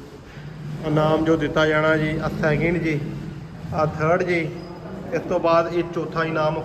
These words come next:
ਫੋਰਥ ਇਨਾਮ, ਠੀਕ ਹੈ ਜੀ, ਚੌਥਾ ਤੇ ਇਹ ਪੰਜਵਾਂ ਇਨਾਮ। ਬਹਾਦਰ ਬੱਚੇ ਦਾ ਨਾਮ, ਬਹਾਦਰ ਕਬੂਤਰ ਵਾਲੇ ਦੋ ਵੀਰਾਂ ਦੇ ਆਏ ਨੇ ਬਹਾਦਰ ਕਬੂਤਰ, ਤੇ ਇਹ ਦੋਵੇਂ ਸ਼ੀਲਡਾਂ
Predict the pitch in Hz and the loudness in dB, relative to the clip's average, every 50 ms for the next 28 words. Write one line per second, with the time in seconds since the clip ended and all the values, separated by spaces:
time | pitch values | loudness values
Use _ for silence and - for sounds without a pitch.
0 | - 165 156 156 160 156 170 175 170 165 165 156 160 156 156 156 - - - - | -4 -4 -4 -4 -4 -4 -4 -4 -2 0 2 2 2 2 0 -2 -6 -6 -8 -8
1 | - - - - - - - - - - - - - - 180 180 190 196 190 175 | -10 -10 -10 -8 -8 -6 -6 -4 -4 -4 -4 -4 -2 -2 0 0 2 2 2 2
2 | 175 165 151 - - - - - - - - - - - - - - - 180 175 | 0 -2 -2 -4 -8 -10 -10 -10 -12 -10 -10 -10 -10 -10 -10 -8 -6 -2 -2 -2
3 | 175 - 175 180 185 185 185 190 190 - 180 180 180 - 175 156 151 147 147 147 | 0 2 2 2 2 2 0 -4 -4 -2 0 0 2 2 2 2 2 4 4 4
4 | 143 135 131 117 113 110 110 107 95 - 135 - - - - - - - - - | 4 2 2 0 0 -2 -2 -2 -2 -4 -4 -6 -8 -10 -10 -12 -12 -10 -10 -10
5 | - - - - - - - - - - - 208 208 214 220 277 - - - - | -10 -10 -12 -14 -14 -16 -16 -16 -18 -18 -16 -16 -14 -14 -14 -14 -14 -16 -16 -16
6 | - - - - - - - - - 143 135 147 151 151 165 151 127 139 147 143 | -16 -16 -16 -16 -16 -16 -16 -16 -14 -4 0 2 4 6 6 6 6 4 2 2
7 | 143 143 - 147 151 151 160 156 156 151 147 143 147 147 143 - - - - - | 2 0 0 0 2 2 4 4 4 6 6 6 4 2 0 -4 -10 -12 -14 -14
8 | - - - - - - - - - - - - - - - - 453 156 165 165 | -14 -14 -14 -14 -14 -16 -16 -16 -18 -18 -18 -18 -18 -16 -14 -12 -10 -10 -8 -8
9 | - - - - - - - - - - 151 160 170 160 185 180 160 156 165 165 | -8 -10 -10 -10 -8 -8 -6 -6 -6 -2 2 4 6 6 8 6 6 6 4 2
10 | 185 175 165 175 170 - 190 185 175 170 170 180 175 165 - - 156 143 147 165 | 2 2 2 2 4 4 6 6 6 6 4 4 2 0 -2 -4 -4 -2 0 2
11 | 170 180 180 175 180 170 170 165 170 170 156 151 156 165 165 170 160 160 165 170 | 2 2 2 2 4 4 4 4 4 4 4 4 4 4 2 2 0 2 4 6
12 | 170 170 139 143 139 151 147 147 151 - 147 156 160 175 - 180 185 175 151 147 | 6 6 6 4 2 2 2 2 2 4 4 4 4 4 4 6 6 6 6 6
13 | 165 175 185 202 196 190 180 165 156 151 151 156 156 | 4 6 8 8 8 6 6 2 4 6 6 6 6